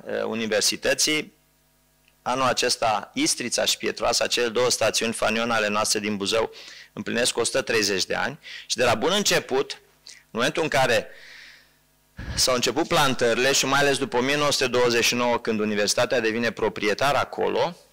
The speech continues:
prin decret regal, s-au înființat aceste perdele de, uh, protecție din salcâm.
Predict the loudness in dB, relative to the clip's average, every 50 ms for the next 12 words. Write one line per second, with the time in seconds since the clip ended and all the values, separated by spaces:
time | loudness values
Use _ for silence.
0 | _ -20 -14 -8 -4 -2 0 0 0 0 0 0 0 0 0 2 0 0 2 2
1 | 2 2 2 2 2 2 2 2 4 4 4 4 4 2 2 2 2 2 2 2
2 | 2 2 0 -2 -6 -10 -12 -16 -12 -6 -4 -2 0 2 2 2 2 2 0 0
3 | 2 0 0 2 2 2 2 2 2 0 2 2 2 2 0 -2 -8 _ _ -20
4 | -18 -18 -20 -20 _ _ -2 0 2 4 4 4 4 4 2 2 0 -2 -4 -8
5 | _ _ _ _ _ _ _ _ _ _ _ _ _ _ _ _ 0 2 4 4
6 | 4 4 2 0 0 2 2 2 2 2 2 0 0 0 0 2 2 4 4 4
7 | 4 4 2 2 0 0 0 0 0 0 -4